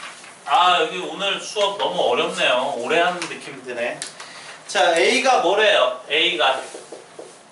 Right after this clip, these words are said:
팔십이 번. X바 X, 어, 니네 이거 절대값? X바 X는 X가 요거래요,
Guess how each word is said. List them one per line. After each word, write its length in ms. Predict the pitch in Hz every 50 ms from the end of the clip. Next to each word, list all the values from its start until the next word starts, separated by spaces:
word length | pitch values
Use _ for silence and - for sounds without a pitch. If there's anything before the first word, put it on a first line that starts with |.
| - - - - -
팔십이 520 | 165 170 170 - - 226 208 185 180 170
번. 540 | 160 151 147 147 151 156 - - - 107 104 - - - - - - - - -
X바 720 | 143 156 170 165 - - 233 233 214 220 233 226 226 214 165
X, 320 | 156 - - - - -
어, 140 | - - 147
니네 220 | 151 156 170 208 190
이거 160 | 180 190 208
절대값? 680 | 202 - - - - 190 180 - 202 196 - - - - - - - - - - - - - - - - - - - - - - - - - - - _ - - _ - - - - - - - - - - - -
X바 640 | - 160 - - - 226 220 214 220 214 202 -
X는 680 | - - - - - - 196 202 196 202 202 202 190 - -
X가 1000 | - 143 - - - - 202 196 196 196 190 196 - - - - - - - - - - - - - - -
요거래요, 560 | - - - - 165 170 160 143 147 156 151